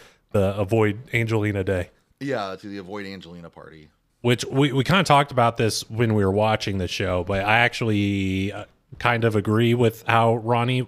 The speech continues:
Speaker 1: has been handling this.
Speaker 2: Yeah, I agree.
Speaker 1: Uh, he, he made a good point of, like, if you all forgave Mike, who's done s-, like, so much worse than Angelina, then
Speaker 2: Yeah.
Speaker 1: like,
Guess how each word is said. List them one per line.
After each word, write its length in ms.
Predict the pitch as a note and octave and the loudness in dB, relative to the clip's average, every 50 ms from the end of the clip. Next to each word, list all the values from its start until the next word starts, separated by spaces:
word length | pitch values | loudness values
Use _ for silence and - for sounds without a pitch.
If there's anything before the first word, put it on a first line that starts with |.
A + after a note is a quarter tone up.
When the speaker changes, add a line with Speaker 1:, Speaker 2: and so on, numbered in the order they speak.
| _ - | _ -2
Speaker 1:
has 180 | A#2 A#2+ A2+ | 0 0 0
been 140 | G#2+ C3 B2 | 0 0 2
handling 460 | A2+ B2 B2+ B2+ C3 C3+ C3+ C3 C3+ | 2 2 2 2 0 0 0 2 2
this. 300 | C#3 C#3 D3 - - - - _ _ _ _ _ - | 2 0 0 -2 -4 -8 -14 _ _ _ _ _ -8
Speaker 2:
Yeah, 300 | D#4 E4+ E4+ C#3 A2 E2+ - | -6 -4 -2 -2 -2 -2 -4
I 100 | - B3+ | -4 -4
agree. 340 | B3+ D#3+ B2+ A#2+ B2+ E3 F3+ _ _ _ _ _ _ _ _ _ - | -4 -4 -4 -6 -6 -8 -10 _ _ _ _ _ _ _ _ _ 0
Speaker 1:
Uh, 540 | A2+ G#2+ G#2+ G#2 G2 F#2+ F#2+ F#2 F#2 F2+ G#2+ - _ | 2 2 4 2 2 2 2 2 0 0 -2 -4 _
he, 300 | - B2 B2 C3 A#2 A#2 | 0 2 2 2 2 2
he 80 | B2 | 0
made 240 | B2 B2+ B2+ C3 B2 | 2 2 2 2 2
a 40 | A#2+ | 2
good 220 | G2+ A#2 A2+ - - | 2 2 0 0 2
point 360 | - A#2 A2 A2 A#2 A2+ - | 0 2 2 2 2 0 0
of, 200 | G#2+ G#2 G2+ F#2+ | 0 0 0 0
like, 380 | G2+ G2+ G2 F#2 F2+ F2 - - _ _ _ _ _ _ | 2 0 2 0 0 -2 -6 -12 _ _ _ _ _ _
if 160 | - A#2 G#2+ B2+ | -2 -2 0 2
you 160 | C3 C#3 C#3+ | 4 4 6
all 140 | C#3 B2+ A#2+ | 6 4 2
forgave 680 | - - A#2+ A2 G2+ A#2 A2+ A2+ A2 G#2 G2+ A2 - - | 0 -2 -2 -2 0 2 2 2 2 2 -2 -4 -6 -4
Mike, 720 | A2 G2 G2+ G2+ G#2 G2+ F2+ E2+ - - - - - - _ _ - - | -2 0 0 2 0 0 0 -2 -6 -10 -16 -20 -20 -20 _ _ -4 0
who's 220 | A#2 G#2+ F#2+ - | 0 0 0 2
done 500 | - A2 G#2+ G#2 G2+ G2+ G2 G2 G#2+ A#2 - _ _ _ - | 0 2 2 2 2 0 0 -2 -4 -6 -10 _ _ _ -14
s-, 260 | C#3 - - - - - - | -10 -8 -8 -8 -8 -8 -6
like, 360 | C3 A2+ G#2 G2 F#2+ - - _ _ _ _ - | -2 0 0 0 0 -2 -8 _ _ _ _ -10
so 320 | - - - C3+ C3 C3+ | -6 -2 2 2 2 4
much 260 | C3 A#2+ A#2 A2+ - A2+ | 4 2 2 0 0 -4
worse 640 | G2+ G2+ G2+ G#2 G2 F2+ F2 E2+ - - - - - - | -6 -2 0 0 2 0 0 -2 -4 -6 -8 -8 -12 -12
than 520 | - B2+ A2 A2 G#2+ G2+ G2 G2 F#2+ F#2 G#2 | -10 -4 0 2 2 2 2 2 0 -2 -2
Angelina, 720 | - A2+ G#2 G2 G2 G2 F#2 F#2 G2 F#2 F#2 F2 F2 F2 F2 | -2 -2 -2 0 0 -2 -2 -2 -2 -4 -4 -6 -6 -8 -6
then 420 | F2 F#2 F2 F2 E2+ E2+ F2 F2 - _ _ | -6 -6 -6 -6 -6 -8 -10 -12 -14 _ _
Speaker 2:
Yeah. 300 | - A2+ G2+ F#2 E2+ D#2+ - - - - _ _ _ _ _ _ _ _ | -12 -10 -10 -10 -10 -10 -12 -16 -18 -20 _ _ _ _ _ _ _ _
Speaker 1:
like, 180 | G2 G2 F#2+ | -2 -2 -2